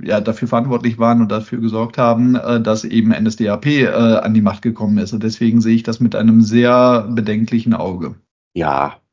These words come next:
Speaker 2: aber ich glaube, ganz so schlimme Ausmaße wird's,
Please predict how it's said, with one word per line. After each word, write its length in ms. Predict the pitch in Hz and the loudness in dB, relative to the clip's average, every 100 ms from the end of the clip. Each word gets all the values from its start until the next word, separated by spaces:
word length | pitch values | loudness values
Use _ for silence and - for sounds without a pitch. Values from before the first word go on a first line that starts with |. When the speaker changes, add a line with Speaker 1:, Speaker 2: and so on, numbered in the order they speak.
| _ _ - | _ _ -6
Speaker 2:
aber 460 | 85 85 82 78 85 | 0 2 0 -2 -6
ich 220 | 87 - | -12 -6
glaube, 300 | - 82 82 | 0 2 2
ganz 220 | 82 85 | 0 -2
so 180 | - 82 - - | -2 -4 -6 -14
schlimme 340 | - 87 85 | -4 0 0
Ausmaße 640 | 64 87 - 76 - 82 | -2 -4 -4 -6 -6 -6
wird's, 560 | 80 78 - - - | -2 -4 -6 -20 -20